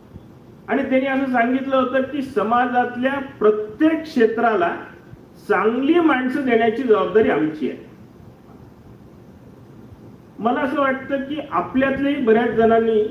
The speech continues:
त्याच भावनेनं ही जबाबदारी घेतलेली आहे की विद्यापीठाची जी काही खोली आहे ती खोली आधी स्वच्छ करणं, अधिक चांगली करणं आणि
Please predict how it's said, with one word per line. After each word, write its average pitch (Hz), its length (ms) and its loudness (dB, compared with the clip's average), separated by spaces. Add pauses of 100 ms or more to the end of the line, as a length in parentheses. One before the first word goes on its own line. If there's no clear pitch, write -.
(800)
त्याच 262 720 2
भावनेनं 247 600 2
ही 269 100 2
जबाबदारी 180 500 4
घेतलेली 123 560 -4
आहे - 80 -16 (1400)
की 196 200 0
विद्यापीठाची 240 920 2
जी 214 140 -4
काही 240 300 2
खोली 208 480 2
आहे - 460 -2 (1000)
ती - 240 0
खोली 220 240 8
आधी 269 640 0 (280)
स्वच्छ 233 340 0
करणं, 220 420 4 (480)
अधिक 233 340 0
चांगली 226 440 4
करणं 190 380 4 (600)
आणि 226 220 2